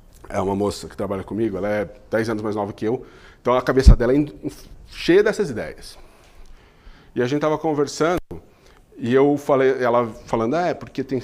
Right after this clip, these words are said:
é, as coisas são, a minha, a, a minha verdade é a minha, não é de todo mundo." Aí eu virei pra ela e falei assim, "É, mas existem certas verdades que são absolutas, que você não pode abrir mão." Aí eu, sabendo que ela era uma moça, provavelmente com muita influência feminista, eu falei,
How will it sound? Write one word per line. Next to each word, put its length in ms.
é, 200
as 160
coisas 340
são, 720
a 80
minha, 180
a, 200
a 20
minha 160
verdade 580
é 80
a 100
minha, 340
não 100
é 60
de 100
todo 180
mundo." 320
Aí 100
eu 60
virei 160
pra 140
ela 80
e 40
falei 120
assim, 100
"É, 80
mas 200
existem 280
certas 220
verdades 340
que 40
são 80
absolutas, 680
que 100
você 200
não 60
pode 260
abrir 160
mão." 220
Aí 140
eu, 40
sabendo 320
que 80
ela 120
era 220
uma 140
moça, 280
provavelmente 460
com 100
muita 180
influência 280
feminista, 400
eu 40
falei, 340